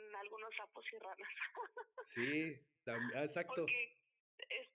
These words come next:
Speaker 1: es demasiado húmedo y más ahorita que está lloviendo bastante. En el jardín hay un montón de ranas. <laughs>
Speaker 2: Sí, no sé si sepas, pero Bulgaria y Rumania se pelean el, el puesto por el,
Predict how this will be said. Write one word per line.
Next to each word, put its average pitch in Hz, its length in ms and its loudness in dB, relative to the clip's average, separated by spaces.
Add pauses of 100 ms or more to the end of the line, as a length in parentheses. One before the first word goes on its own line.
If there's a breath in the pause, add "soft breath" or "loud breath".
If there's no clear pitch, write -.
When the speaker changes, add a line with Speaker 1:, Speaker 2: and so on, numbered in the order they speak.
Speaker 1:
es 247 340 -2
demasiado 277 680 -2
húmedo 262 500 0
y 240 140 0
más 220 260 -2
ahorita 233 360 -4
que - 100 -10
está 208 180 -6
lloviendo 208 420 -4
bastante. 208 680 -6 (840 loud breath)
En 208 220 0
el 214 140 4
jardín 220 440 4
hay 233 280 4
un 220 120 -2
montón 214 360 -2
de 196 360 0 (100)
ranas. 190 320 -4 (160)
<laughs> - 580 -2
Speaker 2:
Sí, 123 320 4 (240)
no 156 120 4
sé 185 120 -2
si 170 120 -4
sepas, 156 360 2
pero 117 400 6 (360 loud breath)
Bulgaria 139 540 2
y 160 60 4
Rumania 135 840 0
se 131 180 0
pelean 131 480 2
el, 135 220 2
el 117 140 -6
puesto 127 400 -4
por 113 160 -4
el, 107 240 -6